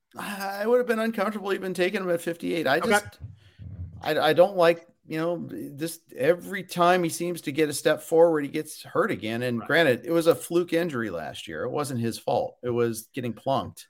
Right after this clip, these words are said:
Speaker 1: And
Speaker 2: Right.
Speaker 1: I don't know. I just, I, I don't have a good reason why I passed him up. I,
Speaker 2: No, but
Speaker 1: I am
Speaker 2: that's not
Speaker 1: fixated on Will Smith.
Speaker 2: That sounds like a good reason, though. I mean, the fact that he's not a big target for you, and it doesn't mean he suddenly becomes a target for you 'cause he slips a little bit. I mean, you gotta take guys that you like.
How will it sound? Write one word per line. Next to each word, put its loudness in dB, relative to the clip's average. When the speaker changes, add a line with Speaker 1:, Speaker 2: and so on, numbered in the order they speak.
Speaker 1:
And -6
Speaker 2:
Right. -10
Speaker 1:
I 8
don't 6
know. 2
I 4
just, -4
I, -6
I -4
don't 6
have 6
a 2
good -4
reason -12
why -10
I -12
passed -10
him -8
up. -4
I, 6
Speaker 2:
No, 8
but 8
Speaker 1:
I 12
am 12
Speaker 2:
that's 10
not 10
Speaker 1:
fixated 8
on 8
Will 6
Smith. -4
Speaker 2:
That -2
sounds 2
like 4
a 6
good 4
reason, 6
though. -6
I -4
mean, -2
the -2
fact 4
that -2
he's -2
not 4
a 2
big 2
target 2
for -6
you, 0
and 0
it -4
doesn't -4
mean -6
he -6
suddenly -4
becomes -8
a -12
target -4
for -10
you -8
'cause -12
he -10
slips -6
a -12
little -12
bit. -16
I -16
mean, -16
you -10
gotta -4
take -8
guys -2
that -14
you -16
like. 2